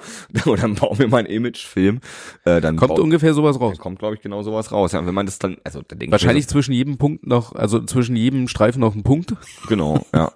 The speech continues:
Speaker 1: ja, ja.
Speaker 2: Aber, äh, ungefähr sowas würde bei rauskommen und
Speaker 1: Ja, ich glaub nicht, dass das, also, wenn das irgendwer gebaut hat, händisch, ohne,
Speaker 2: Ja.
Speaker 1: ohne künstliche Intelligenz, dann frage ich mich, also, warum mache ich das nicht?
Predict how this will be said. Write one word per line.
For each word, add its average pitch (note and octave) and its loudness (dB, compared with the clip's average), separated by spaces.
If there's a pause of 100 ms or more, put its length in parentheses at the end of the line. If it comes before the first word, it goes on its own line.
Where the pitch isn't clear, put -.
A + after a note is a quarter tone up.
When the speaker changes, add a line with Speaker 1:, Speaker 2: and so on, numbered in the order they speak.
Speaker 1:
ja, E2+ 2 (100)
ja. E2+ 4 (200)
Speaker 2:
Aber, G#2 -6
äh, - -20
ungefähr D3 -8
sowas C3 -10
würde A#2 -10
bei G#2+ -4
rauskommen G#2+ -6
und G2 -6
Speaker 1:
Ja, - -6
ich - -8
glaub F2+ 2
nicht, E2 0
dass B2 2
das, C3 -2
also, G2+ -2
wenn F2+ -4
das F2+ -8
irgendwer A2+ 0
gebaut F#2+ 0
hat, - -6 (180)
händisch, G2+ -2 (120)
ohne, A2 2
Speaker 2:
Ja. G2+ 0 (400)
Speaker 1:
ohne G#2 2
künstliche F2+ 0
Intelligenz, F2 2
dann E2 2
frage F2 0
ich E2+ -4
mich, F2+ -2 (960)
also, D#2 -4
warum E2+ 2
mache E2+ -2
ich B2+ -4
das - -6
nicht? D2 -12